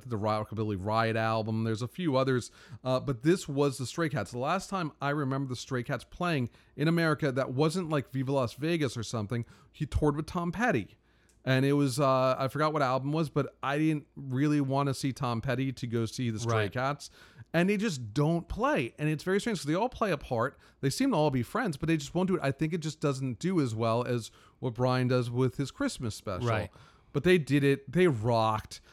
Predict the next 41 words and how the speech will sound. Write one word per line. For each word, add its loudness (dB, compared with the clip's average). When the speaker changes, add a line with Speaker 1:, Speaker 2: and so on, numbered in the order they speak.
Speaker 1:
I 0
mean, 2
they 2
are 2
older, 4
but -2
much -2
like -2
Iron 0
Maiden, 2
when 0
we 0
saw 0
them 0
two -2
weeks -2
ago, 2
like, 0
they 0
had 0
it. -8
His 0
voice 2
has -6
not 2
changed. -4
They 4
played, 0
like, 0
Bat 0
Out -2
of -6
Hell's, -2
Bats 0
Out 2
of -2
Hell. 0
It 12
was 4
so 2
good. 2